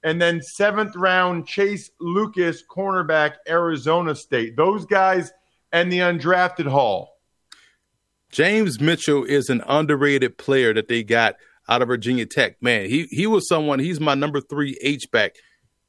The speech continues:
Speaker 2: Athletic, great point of attack blocker, can get up and go get the football. He's gonna be the perfect complement, in my opinion, uh, opposite of what they have in, in Hockenson. So I thought that was a, a steal.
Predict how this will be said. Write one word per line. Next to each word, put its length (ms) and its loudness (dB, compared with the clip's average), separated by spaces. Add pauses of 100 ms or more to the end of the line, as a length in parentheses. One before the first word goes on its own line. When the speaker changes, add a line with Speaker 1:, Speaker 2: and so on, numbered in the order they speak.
(160)
Speaker 2:
Athletic, 720 0 (480)
great 400 -2
point 220 -2
of 80 -2
attack 380 0
blocker, 580 2 (220)
can 200 -2
get 180 0
up 160 0
and 100 -2
go 100 0
get 180 -4
the 60 0
football. 680 0 (360)
He's 340 -2
gonna 220 0
be 160 -4
the 80 -8
perfect 400 -4
complement, 420 -2
in 80 -2
my 200 2
opinion, 500 -2 (320)
uh, 200 0
opposite 520 0
of 320 2
what 180 0
they 120 2
have 300 2
in, 200 -4
in 80 -6
Hockenson. 640 -2
So 360 0 (440)
I 180 4
thought 280 0
that 180 2
was 160 0
a, 180 2
a 80 0
steal. 600 -2